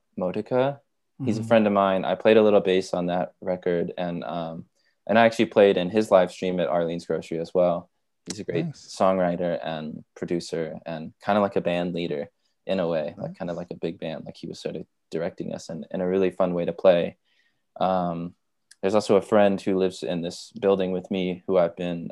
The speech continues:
Speaker 1: uh, working with. Uh, we'll probably release an E P sometime. He's a
Speaker 2: Nice.
Speaker 1: rapper. His name is Manic Phase, and, uh, he's got a lot of stuff on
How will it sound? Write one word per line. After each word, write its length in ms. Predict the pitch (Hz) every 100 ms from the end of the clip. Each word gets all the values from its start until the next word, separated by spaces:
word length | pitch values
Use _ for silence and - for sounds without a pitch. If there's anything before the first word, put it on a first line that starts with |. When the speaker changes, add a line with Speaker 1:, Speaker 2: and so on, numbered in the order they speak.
| -
Speaker 1:
uh, 340 | 82 80 82 - _ _ _ _ -
working 580 | 98 95 92 90 90 - -
with. 480 | 90 85 - _ _ -
Uh, 420 | 90 85 80 - - _ _ _ 151
we'll 140 | 95
probably 460 | - 110 110 104 98
release 320 | 98 95 -
an 60 | 92
E 80 |
P 180 | 90 90
sometime. 640 | 87 90 90 92 85 87 - _ _ _
He's 140 | 110 104
a 40 |
Speaker 2:
Nice. 40 | 92
Speaker 1:
rapper. 600 | 95 98 98 90 92 -
His 180 | 92 -
name 180 | 92 92
is 160 | 90 92
Manic 320 | 92 90 -
Phase, 580 | 87 82 101 113 - _ _ _ _ _
and, 560 | 92 90 85 85 85 - 87
uh, 260 | 82 78 -
he's 160 | 101
got 140 | 101 92
a 40 |
lot 160 | 90 85
of 80 | -
stuff 380 | 85 85 - -
on 400 | 85 85 80 -